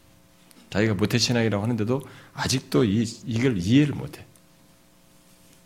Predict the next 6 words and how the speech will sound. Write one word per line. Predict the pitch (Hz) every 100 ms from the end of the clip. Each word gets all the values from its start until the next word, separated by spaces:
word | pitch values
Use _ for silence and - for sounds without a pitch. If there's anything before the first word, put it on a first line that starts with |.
| _ -
그냥 | 110 98
뭐, | 90 117
뭘 | 90 95 113
말하는가 | 73 80 95 101 90
보다라는 | 92 95 90 98
정도지 | 90 85 80 123 107